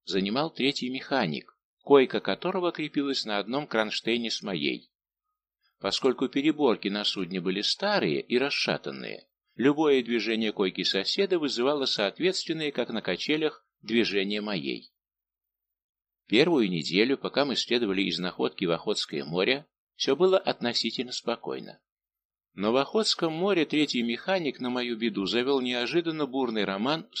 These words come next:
судовой врачихой, разбитной шатенкой, изнывавшей от полного безделья.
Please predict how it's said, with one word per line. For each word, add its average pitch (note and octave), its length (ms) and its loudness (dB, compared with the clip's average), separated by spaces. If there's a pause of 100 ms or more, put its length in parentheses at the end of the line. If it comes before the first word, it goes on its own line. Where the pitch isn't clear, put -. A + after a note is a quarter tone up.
судовой C#3 420 0
врачихой, A#2+ 760 -2 (140)
разбитной D3+ 560 -2
шатенкой, F3+ 760 0
изнывавшей B2 680 0
от - 280 -4
полного G#2+ 420 0
безделья. D#2 680 -4